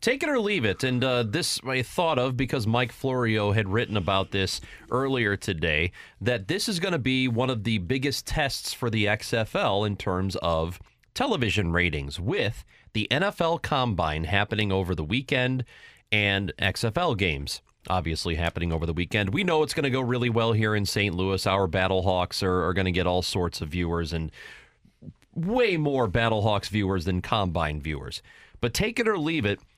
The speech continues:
there are more nationally, nationally more Combine viewers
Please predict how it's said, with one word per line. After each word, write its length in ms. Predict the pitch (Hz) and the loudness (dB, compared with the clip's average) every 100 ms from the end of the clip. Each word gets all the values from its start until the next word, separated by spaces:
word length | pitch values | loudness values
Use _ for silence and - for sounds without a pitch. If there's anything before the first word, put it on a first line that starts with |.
| - | -12
there 240 | 98 139 135 | 0 2 4
are 160 | 139 131 | 4 4
more 580 | 123 151 180 185 175 - | 4 2 2 2 0 -2
nationally, 760 | 110 165 214 - 147 82 - - _ _ _ | 0 2 2 2 0 0 -2 -10 _ _ _
nationally 500 | 117 185 175 156 110 | 0 0 0 -2 0
more 320 | 92 101 139 165 | 2 2 0 -2
Combine 720 | - 196 220 139 110 92 87 | -2 0 0 2 2 2 0
viewers 640 | 85 82 73 76 92 | 0 0 0 -2 -4